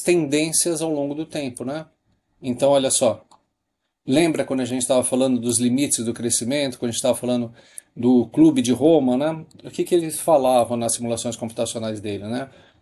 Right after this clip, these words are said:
Olha, aqui essa curva aqui da po-, ah, da população,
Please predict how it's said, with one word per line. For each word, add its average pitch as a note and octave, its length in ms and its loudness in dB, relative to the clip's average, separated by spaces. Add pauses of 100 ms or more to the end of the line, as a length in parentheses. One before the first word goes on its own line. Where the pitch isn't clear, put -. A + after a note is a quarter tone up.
(140)
Olha, A2 440 4 (140)
aqui - 240 -2
essa F3 180 2
curva E3 280 0
aqui D3+ 140 -4
da C#3 100 -2
po-, B2 260 -8
ah, A#2 140 2
da A2+ 400 0 (480)
população, D#3 800 0